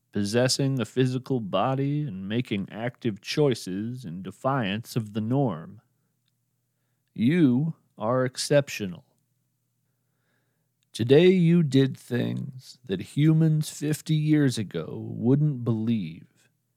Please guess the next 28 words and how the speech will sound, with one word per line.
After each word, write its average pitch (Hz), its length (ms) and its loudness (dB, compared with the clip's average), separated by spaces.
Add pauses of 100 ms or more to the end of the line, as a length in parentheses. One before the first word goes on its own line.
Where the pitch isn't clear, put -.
(200)
and 95 180 -4
two 160 220 4
hundred 135 560 0
years 95 300 -2
ago 101 420 -2
would 123 240 -8
struggle 143 560 2
to 131 220 0
imagine. 117 720 -2 (2000)
You 131 160 6
know 165 200 8
the 147 120 4
names 127 680 0
of 98 240 -12
planets 117 840 -6
and 107 120 -12
the 104 80 -6
shapes 131 640 -2
of 104 160 -8
the 107 60 -10
bones 104 640 -2
inside 85 560 -8
you. - 300 -14 (720)
You 139 240 4
comprehend 147 960 0
death 120 600 0
and 101 240 -12
make 131 260 2